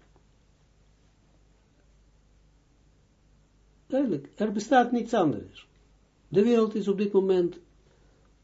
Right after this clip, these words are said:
alleen jouw bundel van jouw krachten, die jij alle richt,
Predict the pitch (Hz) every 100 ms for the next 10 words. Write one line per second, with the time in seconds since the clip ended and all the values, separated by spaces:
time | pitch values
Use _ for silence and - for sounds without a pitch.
0 | _ _ _ _ _ - 165 165 165 165
1 | 156 - - - _ _ _ _ - 147
2 | 170 156 117 156 202 170 151 147 139 -
3 | 156 147 147 147 139 135 - 196 262 262
4 | - - 226 214 - 170 165 151 - -
5 | - - _ _ _ _ _ _ _ _
6 | _ - - - 247 269 254 226 208 196
7 | 185 - - _ _ _ _ - 135 135
8 | 214 - - -